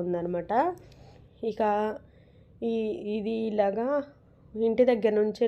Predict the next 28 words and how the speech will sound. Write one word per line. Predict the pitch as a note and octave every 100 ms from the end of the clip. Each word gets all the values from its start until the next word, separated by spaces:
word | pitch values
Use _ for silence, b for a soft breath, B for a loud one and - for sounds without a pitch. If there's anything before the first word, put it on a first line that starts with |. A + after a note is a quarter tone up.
| A3+
నేను | G3+ B3 D4+ B3
తీసుకొచ్చుకున్నాను | A3 - G#3+ G#3 - F#3+ F#3 F#3+ F#3
ఒత్తులు. | F3+ G3+ A3 B3+
ఇంటి | G#3 G#3 G3+
దగ్గరే | F3+ G3 G3+ F#3
లెక్క | F3 F#3+
పెట్టేసి | G3 F#3+ F#3+ F#3+ B3
మూడు | A3+ G#3
వందల | G3 F#3+ F#3
అరవై | F3+ F#3 F#3 F3+
ఐదు | F#3+ D#4 F4+ B B B B B G#3
మంచిగా | G3+ F#3+ A3+ G#3 G3+
ఆవు | G3+ G#3 G3+
నెయ్యి | G3 F#3+
వేసి | F#3+ F#3 B3+ G#3
నానబెట్టేశాను. | G3 G3+ G3 F#3+ F#3+ F#3 F3+ F3+ B3+ F#4+ B B B B B A#3
ఇంకా | A#3 A3+
ఇక్కడికి | A3 A3+ A3 A3
వచ్చి | A3 G#3+
అవన్నీ | G#3 G#3+ G#3
చేయాలంటే | G#3 G3 G3 G3+ G3 -
కుదరదు | F#3+ G3 F#3 F3+
కదా, | F3+ A#3 C#4
వాటిని | A3 F#3+ A#3+ B3+ A3
డైరెక్ట్గా | G3+ G3+ F#3+ G#3 G3+ G3
తీసి | G3 C#4+ F#4 F4 B B B - -
ప్రమిదలో | A#3 G#3+ A3 G#3+ G3+
పెట్టేసి | F#3+ F#3+ F#3 G#3+